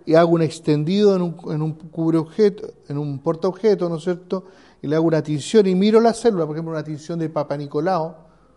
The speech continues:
¿ya? La tinción de Papa Nicolau es una tinción, no es una técnica para sacar,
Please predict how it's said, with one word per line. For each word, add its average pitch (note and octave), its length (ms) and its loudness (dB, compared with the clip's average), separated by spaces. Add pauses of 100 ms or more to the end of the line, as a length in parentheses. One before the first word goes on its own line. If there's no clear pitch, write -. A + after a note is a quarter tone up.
(640)
¿ya? E3 320 -4 (160)
La C#3 120 -2
tinción C#3 340 -8
de F3 100 -4
Papa D#3+ 240 -6
Nicolau D3 640 -4
es - 140 -14
una D#3 140 -8
tinción, B2+ 640 -6 (460)
no C3 180 -6
es D#3 180 -8
una F3+ 160 -6
técnica G#3 720 -4 (200)
para D3 180 -4
sacar, F3 540 -4